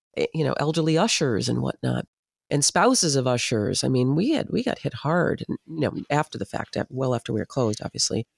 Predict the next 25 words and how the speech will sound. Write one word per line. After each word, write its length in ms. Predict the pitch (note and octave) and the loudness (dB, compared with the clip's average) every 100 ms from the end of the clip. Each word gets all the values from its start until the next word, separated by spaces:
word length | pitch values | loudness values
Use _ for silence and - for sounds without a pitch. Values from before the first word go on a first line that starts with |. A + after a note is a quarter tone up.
| _ | _
So 140 | - G#3 | 0 4
that's, 280 | A#3 A#3+ | 4 2
that's 220 | - A#3+ - | 2 2 4
one 120 | G3+ | 4
of 60 | |
the 80 | E3 | 4
things 260 | D#3 D#3 D3 | 2 2 4
I'm, 120 | C3+ - | 0 2
I'm 160 | C#3+ | 0
thinking 320 | C#3 D3 C#3 C3+ | 0 -2 0 0
a 60 | |
lot 180 | C3 C3 | 0 0
about. 420 | B2+ C3 B2+ C3 - | 0 2 2 0 0
But 280 | D3+ C#3+ - _ _ | 0 0 -4 _ _
I 160 | E3 F3 | 2 4
will 160 | F3 E3+ | 4 0
tell 300 | - F#3 F3+ | 2 4 4
you, 200 | D#3 C#3+ | 4 2
I 80 | C#3 | 2
have 240 | C#3 C#3+ | 2 0
gone 220 | C#3+ C#3 C#3 | 2 2 2
to 60 | |
some 240 | C#3 - C3 | 2 2 2
live 260 | A#2+ B2 - | 2 0 -4
performances 840 | C#3 - B2+ B2+ B2+ A2+ G#2+ | -10 -2 0 2 2 0 0